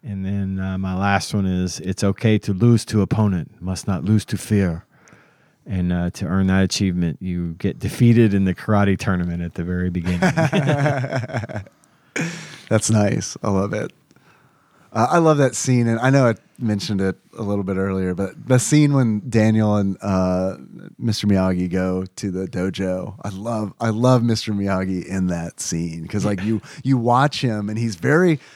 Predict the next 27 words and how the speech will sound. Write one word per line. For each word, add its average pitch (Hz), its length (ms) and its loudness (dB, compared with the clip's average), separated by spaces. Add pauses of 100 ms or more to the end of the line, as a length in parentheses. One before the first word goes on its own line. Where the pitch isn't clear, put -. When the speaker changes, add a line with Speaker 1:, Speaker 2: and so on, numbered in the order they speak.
(160)
Speaker 2:
calm, 156 680 4 (160)
and, 139 480 -2
but 131 140 2
he 135 220 0
never 123 680 2 (380)
breaks 127 300 0
eye 110 220 -4
contact 101 440 -4
Speaker 1:
No. 120 240 6
Speaker 2:
with 98 400 0
the, 104 380 -4 (240)
Speaker 1:
Mm-mm. 113 280 2
Speaker 2:
with 104 320 0
the, 98 320 0
the - 100 -8
sensei 110 440 2
from 101 220 -6
Cobra - 300 -4
Kai. - 360 -4
Speaker 1:
Not 131 380 2
afraid 110 480 0
of 95 80 -4
that 90 160 -6
motherfucker. 107 580 -2
Speaker 2:
No. - 60 -12 (360)
Speaker 1:
And 123 200 2
the, 120 180 2